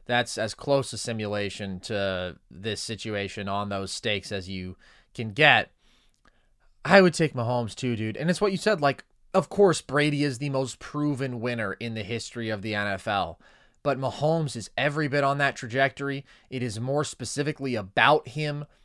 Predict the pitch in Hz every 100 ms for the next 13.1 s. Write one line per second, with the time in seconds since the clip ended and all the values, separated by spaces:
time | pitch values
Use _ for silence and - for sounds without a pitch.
0 | - 147 - - 143 - 143 - 151 147
1 | - - _ _ _ _ _ _ _ _
2 | - 135 127 123 131 - 135 120 131 107
3 | 107 107 107 95 90 _ _ _ 147 151
4 | 147 139 139 139 - 135 120 139 147 151
5 | 156 147 117 135 139 131 - 131 - 147
6 | - 131 120 - 135 - 139 - 131 135
7 | 127 117 117 104 - _ - 131 143 139
8 | 131 120 - 117 - - 147 120 139 143
9 | 127 123 131 113 123 123 123 120 113 117
10 | 113 - 120 135 123 127 123 - 143 95
11 | - 110 - 123 110 131 123 139 139 -
12 | 139 - 127 - 147 113 139 151 156 151